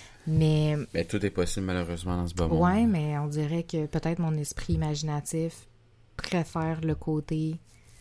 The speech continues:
Speaker 2: Extraterrestre.
Speaker 1: extraterrestre que juste
Speaker 2: Surnaturel.
Speaker 1: cruauté, genre
Speaker 2: Gratuite.
Speaker 1: gratuite.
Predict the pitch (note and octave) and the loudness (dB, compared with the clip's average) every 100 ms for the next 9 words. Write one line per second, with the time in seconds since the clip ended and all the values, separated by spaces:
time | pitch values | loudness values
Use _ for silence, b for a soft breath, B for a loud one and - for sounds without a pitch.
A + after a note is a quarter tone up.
0 | B - - - F2 - F2 F2 D#2+ E2 | B -20 -18 -10 -8 -6 -6 -4 -6 -4
1 | E2+ F2 D#3+ - F3 E3 D#3+ D#3+ E3 E3 | -4 -4 -4 -2 -2 0 0 0 0 -2
2 | - E3 D3+ D#3+ F3+ F2 - F2 F2 E2+ | -2 0 2 2 2 2 -2 -6 -2 -2
3 | F2 F2+ F#2 - - E3+ E3 E3 E3+ E3 | -2 -6 -8 -6 0 0 2 0 -2 -2
4 | D#3+ D#3+ D#3 D#3 D#3 D#3+ - B B - | -4 -6 -6 -6 -8 -10 -14 B B -4
5 | E2 - - - - - E3+ D#3+ E3 D3+ | -4 -6 -18 -20 -20 -10 -4 -4 -2 -2
6 | - F3 F3 | -2 -2 -2